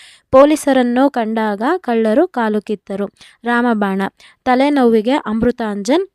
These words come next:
ರಾಮಬಾಣ ವಿದ್ದಂತೆ. ಗಾಳಿ ಸುದ್ದಿ, ಆ, ಬೇರೆಯವರ ಬಗ್ಗೆ ಗಾಳಿ ಸುದ್ದಿಯನ್ನು ಹರಡಬಾರದು. ಏನಾದ್ರೂ ಒಂದು ಸೆಂಟೆನ್ಸ್ ಆಗಿ ಬರೆದ್ರೆ ಆಯ್ತು.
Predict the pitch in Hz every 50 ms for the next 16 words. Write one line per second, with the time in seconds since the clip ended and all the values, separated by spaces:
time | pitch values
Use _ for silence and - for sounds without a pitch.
0 | _ _ - 214 226 226 220 233 233 214 214 208 196 202 233 311 392 - _ 214
1 | 226 220 180 190 196 185 185 - 196 196 - 208 233 233 226 226 226 - - 196
2 | 180 175 202 214 - _ - - - _ _ _ - 220 226 220 220 202 220 254
3 | 269 277 285 277 262 247 240 240 233 208 220 202 190 294 349 311 233 226 220 220
4 | 220 233 226 - 226 196 185 220 208 196 196 233 339 440 - _ 220 220 208 208
5 | 214 208 190 190 190 190 - 190 190 196 208 - - 240 247 247 240 214 202 202
6 | 302 392 392 294 233 214 208 - 202 190 190 190 196 185 185 - - 185 185 190
7 | 381 427 453 _ _ - 220 214 214 190 190 180 233 311 403 381 277 208 180 175
8 | - 196 -